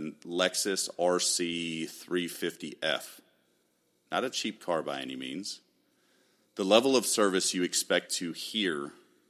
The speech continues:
or see when it comes to a high-ticket item should be higher than anything. You shouldn't be able to go into Cracker Barrel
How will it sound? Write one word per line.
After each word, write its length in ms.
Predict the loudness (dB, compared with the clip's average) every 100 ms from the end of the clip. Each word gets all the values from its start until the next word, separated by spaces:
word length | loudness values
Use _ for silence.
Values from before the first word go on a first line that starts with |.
| _
or 160 | -4 -2
see 640 | 2 2 2 0 -2 -8 -12 _ -6
when 140 | -4
it 100 | -4
comes 320 | -2 -4 -2
to 120 | 0
a 40 | 0
high-ticket 540 | 2 0 0 -6 0
item 300 | 2 2 0
should 300 | -6 -6 -6
be 340 | -4 -4 -4 -8 -20 _ _ _ _ _ _ _
higher 420 | -12 -6 -2 -2
than 220 | -4 -8
anything. 520 | -6 -6 -6 -14 -20 -20 _ _ _ _ _ _ _ -12
You 80 |
shouldn't 440 | -6 0 2 2 0
be 140 | 0
able 180 | 0 0
to 60 | -2
go 220 | 0 0
into 140 | 0
Cracker 400 | -6 -4 -4 -4
Barrel 420 | -6 -2 -2 -4